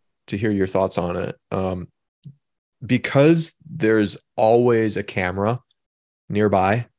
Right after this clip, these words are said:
there's always the sense that people,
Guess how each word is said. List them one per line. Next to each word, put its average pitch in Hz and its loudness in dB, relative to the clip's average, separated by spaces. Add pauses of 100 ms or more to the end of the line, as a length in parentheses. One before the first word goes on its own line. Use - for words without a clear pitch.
(840)
there's 107 2
always 110 4
the 107 -4
sense 101 -2
that 92 -4
people, 101 0